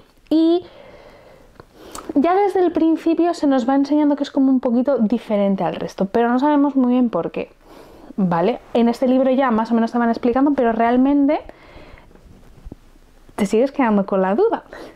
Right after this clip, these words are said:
Pero bueno, ya realmente no va a ser un spoiler porque la, la autora te lo pone ya, pero bueno, básicamente nos están diciendo durante el libro, durante las cosas que le van pasando, cómo reacciona y demás, te van contando que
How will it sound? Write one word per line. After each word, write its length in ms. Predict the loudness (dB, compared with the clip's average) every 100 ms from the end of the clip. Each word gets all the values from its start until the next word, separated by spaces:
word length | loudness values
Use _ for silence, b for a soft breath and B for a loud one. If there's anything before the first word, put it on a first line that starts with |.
| B _ _
Pero 200 | 0 0
bueno, 240 | 0 -2 -8 _
ya 400 | 0 2 0 -2 -6 B B B B B B
realmente 400 | -2 0 2 2
no 60 | 2
va 80 | 2
a 20 |
ser 140 | 2
un 120 | 0 0
spoiler 420 | -2 0 2 0
porque 380 | 0 -2 -2 0
la, 260 | 0 0 0
la 180 | 0 0
autora 380 | 0 0 0 0
te 80 |
lo 100 | 0
pone 300 | 0 -2 -2
ya, 200 | -2 -4 -4
pero 160 | -2 -2
bueno, 200 | -2 -6 B B B B -2
básicamente 560 | -2 0 2 2 2
nos 160 | 2 0
están 560 | 0 -2 0 2 2
diciendo 500 | 2 0 0 2 0 -2
durante 380 | 0 0 0 0
el 100 | 0
libro, 240 | 2 2
durante 460 | 0 0 -2 -2 0
las 560 | 2 2 2 -2 -6 -18 B B B B B B -20 -10
cosas 280 | -4 0 0
que 120 | 2
le 80 | 0
van 180 | 2 0
pasando, 560 | -2 -2 0 2 2 -2
cómo 240 | -2 0 0
reacciona 840 | 0 -2 -4 -6 -2 0 2 0 B B B B B -2
y 120 | 0
demás, 400 | 2 0 -2 -4
te 100 | -2
van 180 | 0 0
contando 420 | 0 0 2 0
que 140 | 0